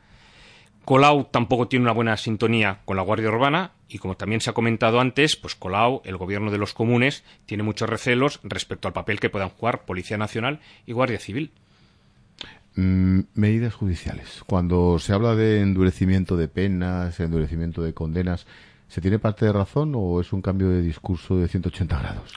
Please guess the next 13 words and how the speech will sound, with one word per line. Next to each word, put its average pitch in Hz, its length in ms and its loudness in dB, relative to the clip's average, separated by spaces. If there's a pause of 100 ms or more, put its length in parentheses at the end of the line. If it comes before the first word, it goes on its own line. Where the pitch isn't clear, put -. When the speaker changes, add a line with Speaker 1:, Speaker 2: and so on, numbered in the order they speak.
Speaker 1:
Bueno, 135 200 -10
se - 340 -6
debería 104 400 2
tener 101 220 0
razón. 104 520 -8
Mm, 92 320 -12
hace 104 240 -6
falta 117 320 -2
medidas 110 320 0
judiciales 131 560 2
que - 160 -8
se - 120 -6
apliquen. 92 460 -4